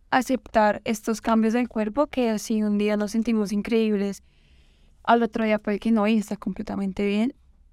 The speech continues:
Pero también de pronto es aceptar no solo la parte física, sino también la parte emocional y psicológica,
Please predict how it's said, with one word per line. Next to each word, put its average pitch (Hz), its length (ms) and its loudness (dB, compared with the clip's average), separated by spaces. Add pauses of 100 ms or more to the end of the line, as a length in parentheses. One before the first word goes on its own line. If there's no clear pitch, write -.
(140)
Pero 262 180 2
también 240 380 4
de 220 80 0
pronto 233 280 0
es 220 120 -4
aceptar 214 720 -2 (400)
no 240 280 2
solo 240 300 2
la 247 140 2
parte 233 280 -4
física, 233 500 -2
sino 254 220 -2
también 214 260 2
la 208 60 2
parte 214 300 -4
emocional 214 560 2
y 202 80 -4
psicológica, 196 800 -4